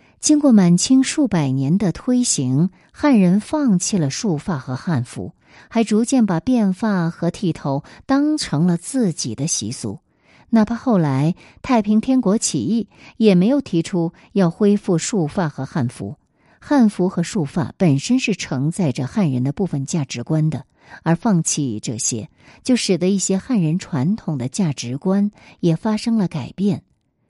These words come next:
这样的改变同样造成了一个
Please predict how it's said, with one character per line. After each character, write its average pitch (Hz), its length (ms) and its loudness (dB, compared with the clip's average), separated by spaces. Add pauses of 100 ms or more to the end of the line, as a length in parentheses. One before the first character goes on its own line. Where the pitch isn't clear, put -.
(380)
这 - 100 2
样 285 140 6
的 240 80 0
改 165 240 2
变 175 400 2 (500)
同 226 220 2
样 214 560 2 (100)
造 220 240 0
成 170 220 -4
了 170 80 0
一 143 160 -2
个 143 500 -4